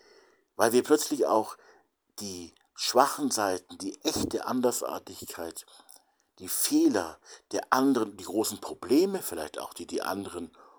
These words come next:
und wir selber haben, plötzlich auch zu spüren bekommen. Aber auch miteinander viel Freude zu erleben, weil wo man sich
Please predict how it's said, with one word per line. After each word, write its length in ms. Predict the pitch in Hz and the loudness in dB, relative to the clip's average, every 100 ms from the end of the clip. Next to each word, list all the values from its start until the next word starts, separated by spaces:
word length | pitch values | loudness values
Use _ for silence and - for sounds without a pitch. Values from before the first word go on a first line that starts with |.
| _ _ 113 | _ _ -6
und 180 | 107 - | -4 -4
wir 120 | 85 | 0
selber 480 | 107 139 156 135 - | 4 4 4 2 0
haben, 340 | 80 90 - - - _ | -6 -6 -16 -18 -20 _
plötzlich 520 | 95 90 - 92 78 | -6 -6 -8 -10 -8
auch 300 | 78 76 - _ _ _ - | -8 -10 -18 _ _ _ -16
zu 140 | - | -10
spüren 420 | 90 - 90 71 | -10 -10 -10 -10
bekommen. 360 | 67 67 - - _ _ _ _ _ _ _ _ _ _ _ _ _ _ _ _ _ _ _ | -14 -16 -18 -18 _ _ _ _ _ _ _ _ _ _ _ _ _ _ _ _ _ _ _
Aber 280 | - - 98 | 0 2 4
auch 140 | 95 110 | 4 2
miteinander 480 | 120 120 117 120 | 2 4 4 4
viel 200 | 110 113 | 2 0
Freude 440 | 104 - 120 156 147 | -2 2 4 6 4
zu 180 | - 110 | 2 2
erleben, 360 | 95 113 117 | 4 0 2
weil 240 | 104 98 107 | 2 2 2
wo 120 | 131 | 4
man 220 | 139 127 | 4 2
sich 340 | - 117 - | -2 -6 -10